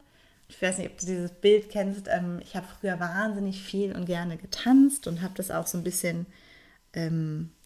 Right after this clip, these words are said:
intensiver getan und ganz viel Standard und Latein getanzt. Und da gab es immer auf dem,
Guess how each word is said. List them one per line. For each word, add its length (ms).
intensiver 640
getan 880
und 400
ganz 180
viel 100
Standard 300
und 120
Latein 400
getanzt. 420
Und 100
da 100
gab 200
es 80
immer 220
auf 100
dem, 220